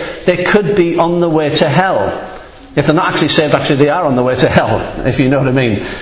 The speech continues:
So James, in writing this letter, that's why he's writing. He's writing to say, "Look,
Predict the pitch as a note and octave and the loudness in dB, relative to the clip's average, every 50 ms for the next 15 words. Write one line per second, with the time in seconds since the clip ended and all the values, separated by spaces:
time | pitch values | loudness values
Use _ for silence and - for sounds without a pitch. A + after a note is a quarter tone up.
0 | - - - - - - - - - G3 F#3 - G3 A3+ B3+ C4+ C4+ B3 G#3 - | -14 -16 -16 -16 -16 -16 -8 -2 0 0 2 2 2 0 0 0 -2 -2 -2 0
1 | - F#3+ F#3 F3+ F#3 A3 A3+ A3+ A3 - G3 F#3+ F#3+ F3+ F3+ - G#3 G3+ G3 G3+ | 0 0 0 0 0 0 -2 0 0 0 0 0 0 0 0 0 0 0 0 2
2 | D3+ F3+ A3 A3+ - - A3 A3+ G#3 G3+ G#3 F#3 D#3+ F3 F3+ F#3 G3 F#3+ F#3+ - | 0 0 0 0 0 0 0 0 0 0 0 0 0 0 0 0 0 0 0 0
3 | C#3 B2 A#2 D3+ F3 F3 D3 F3+ F3+ - - - D#3+ E3+ A3+ C4 C#4+ C4 - - | 0 2 2 2 2 0 0 -2 -4 -6 -4 -2 0 2 2 2 0 -2 -2 0
4 | - E3+ C#3 C#3 C#3+ C#3+ C#3+ C#3+ - - - - - - - F#3 - - F#3 F3+ | 0 0 0 0 0 0 -2 -4 -6 -8 -10 -12 -6 -2 0 0 2 2 2 2
5 | F3+ A3+ B3+ G3+ - - | 2 2 2 2 0 -2